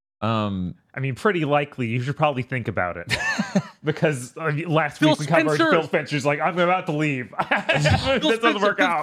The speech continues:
Speaker 3: Spencer, Phil Spencer literally says, "There's a number on a whiteboard of Game Pass subs, and if we're not there by two, twenty twenty-seven, we're out."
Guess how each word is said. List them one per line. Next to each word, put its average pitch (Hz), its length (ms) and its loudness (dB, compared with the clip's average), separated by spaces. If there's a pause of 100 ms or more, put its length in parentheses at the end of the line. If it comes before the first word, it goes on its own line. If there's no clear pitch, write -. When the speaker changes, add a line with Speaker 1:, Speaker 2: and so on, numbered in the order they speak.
(100)
Speaker 3:
Spencer, 247 100 -8 (400)
Phil 247 120 -2
Spencer 254 320 -2
literally 233 200 -2
says, 208 180 0
"There's 202 180 4
a 285 40 -2
number 262 300 6
on 220 80 4
a 180 40 0
whiteboard 190 540 4
of 143 120 -2
Game 156 180 0
Pass 220 300 -2
subs, 240 260 -2
and 170 80 0
if 143 100 -4
we're 185 140 2
not 180 240 2
there 165 160 2
by 160 220 0 (180)
two, 180 140 -4
twenty 170 260 -8
twenty-seven, 170 540 -4
we're 151 160 2
out." 135 260 -2